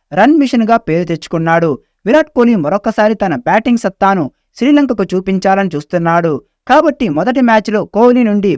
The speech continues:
భారీ ఇన్నింగ్స్ ఆశించవచ్చు. ఇక ఆ తర్వాత కేఎల్ రాహుల్, శ్రేయస్ అయ్యర్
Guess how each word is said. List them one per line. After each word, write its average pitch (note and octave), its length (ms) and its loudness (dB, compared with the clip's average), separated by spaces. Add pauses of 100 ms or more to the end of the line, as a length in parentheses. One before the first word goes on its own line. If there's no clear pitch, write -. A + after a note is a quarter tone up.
భారీ B3+ 300 2
ఇన్నింగ్స్ G3 360 -2
ఆశించవచ్చు. E3+ 640 -4 (200)
ఇక C4+ 160 0
ఆ C4 100 6
తర్వాత G3+ 400 2 (360)
కేఎల్ C4 280 2
రాహుల్, G3+ 320 -2 (160)
శ్రేయస్ C#4+ 360 0
అయ్యర్ G#3+ 240 0